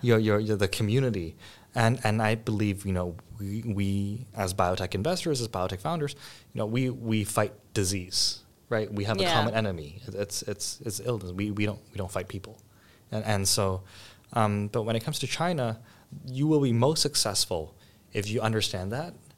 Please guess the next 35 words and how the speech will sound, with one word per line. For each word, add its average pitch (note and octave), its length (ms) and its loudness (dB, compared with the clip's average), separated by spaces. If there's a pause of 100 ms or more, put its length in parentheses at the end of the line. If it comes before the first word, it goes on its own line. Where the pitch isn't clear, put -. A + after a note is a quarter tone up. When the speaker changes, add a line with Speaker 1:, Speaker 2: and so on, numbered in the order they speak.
(380)
Speaker 1:
and A#2 180 2
you A2 140 2
render B2 280 2
to A2+ 120 -4
Caesar A2+ 360 4
what's, A2+ 380 0 (100)
what, A2+ 160 -8
what's, A2+ 280 -6
what A2+ 160 2
is G#2+ 80 2
Caesar's. C#3 560 -2
Speaker 2:
Yeah. F3+ 340 0
Speaker 1:
And, A2+ 240 2
and, A2 340 2
and G#2 280 -2
so A2+ 160 4
be F#2+ 180 -4
it, - 320 -10
you G#2+ 140 -6
know, F#2+ 160 -2
and, G#2 200 -2
and G#2 480 0
you G#2 160 0
just G#2+ 380 2 (260)
work C3+ 220 4
hard A#2+ 320 2
on F#2+ 300 0
doing G#2 240 0
science G2 640 -2 (340)
to - 100 -4
the F#2+ 80 -4
best F#2 240 0
that G#2 120 -2
you F2+ 100 -6
can G2+ 340 -4